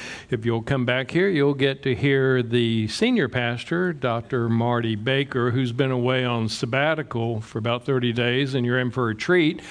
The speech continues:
He is truly the finest Bible teacher I've ever known in all my years of ministry, and so you've got that to look forward to. Unfortunately, toward the end of his sabbatical here, he's had the sad duty of performing a funeral for a much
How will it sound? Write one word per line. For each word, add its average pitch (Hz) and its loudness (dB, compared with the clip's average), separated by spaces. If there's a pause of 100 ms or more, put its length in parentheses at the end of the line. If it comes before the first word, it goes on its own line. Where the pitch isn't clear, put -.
(220)
He 147 4
is 123 -4
truly 135 2
the 123 -4
finest 117 -2
Bible 120 0
teacher 117 -2
I've 110 -2
ever 113 -2
known 117 0
in 110 0
all 117 0
my 113 0
years 113 -2
of 104 -6
ministry, 120 0
and 147 0
so 135 -2
you've 120 0
got 120 -2
that 120 -2
to 127 -6
look 123 -4
forward 151 0
to. 127 2 (520)
Unfortunately, 190 2
toward 165 2
the 156 4
end 151 4
of 131 4
his 123 -2
sabbatical 143 0
here, 131 2
he's 117 0
had 123 0
the 113 -6
sad 127 0
duty 120 2
of 107 -4
performing 117 0
a 104 -2
funeral 113 -2
for 113 -4
a 107 0
much 127 0